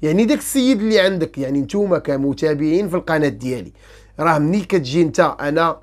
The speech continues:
مثلا كيوصلك اشعار من قناه خالدو تيب، يعني انت مشترك في القناه ديالي وجاك اشعار، حطيت انا فيديو مثلا كهذا الفيديو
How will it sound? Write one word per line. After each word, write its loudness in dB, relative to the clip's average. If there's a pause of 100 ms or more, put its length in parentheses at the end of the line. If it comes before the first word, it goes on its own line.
(220)
مثلا 0
كيوصلك -2
اشعار -2 (240)
من 2
قناه -4 (260)
خالدو 2 (180)
تيب، -4 (340)
يعني -4
انت 0
مشترك 2
في -4
القناه -2
ديالي 0
وجاك -2
اشعار، -4 (200)
حطيت -4
انا 2
فيديو 0
مثلا 0
كهذا 4
الفيديو -2